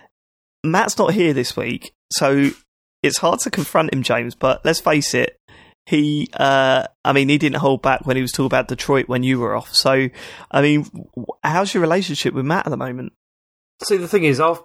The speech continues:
Speaker 2: after the show, I'll admit, I mean, 'cause the thing is, I mean, uh, now I'm not really bothered.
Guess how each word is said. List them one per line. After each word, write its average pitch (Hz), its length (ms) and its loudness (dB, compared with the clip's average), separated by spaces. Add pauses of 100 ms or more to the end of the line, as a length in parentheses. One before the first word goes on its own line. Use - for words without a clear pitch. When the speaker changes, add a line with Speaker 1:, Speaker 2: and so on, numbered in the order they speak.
Speaker 2:
after 175 320 0
the 135 80 0
show, 104 400 0 (480)
I'll 120 220 4
admit, 117 340 0
I - 60 2
mean, 160 100 0
'cause 190 140 0
the 135 60 -6
thing 247 100 4
is, 190 200 2
I 160 40 4
mean, 165 200 2
uh, - 120 2
now 135 520 2
I'm 139 140 4
not 147 320 2
really 123 280 2
bothered. 95 420 -2